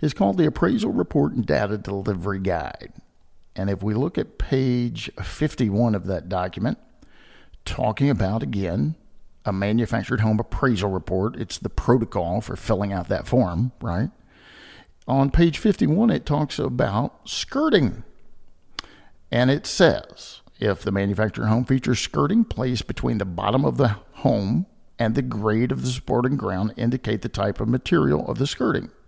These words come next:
Report the type and the materials and condition."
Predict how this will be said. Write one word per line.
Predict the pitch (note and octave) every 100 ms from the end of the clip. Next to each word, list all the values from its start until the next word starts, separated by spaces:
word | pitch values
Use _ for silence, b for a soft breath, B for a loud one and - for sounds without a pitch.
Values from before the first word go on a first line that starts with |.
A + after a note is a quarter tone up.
| b b b b b
Report | - - G#2 -
the |
type | - - G2 G2+
and | -
the | C#3
materials | C#3+ - G#2+ F#2+ B2 B2
and | - B2
condition." | E3+ A3 - D#2+ -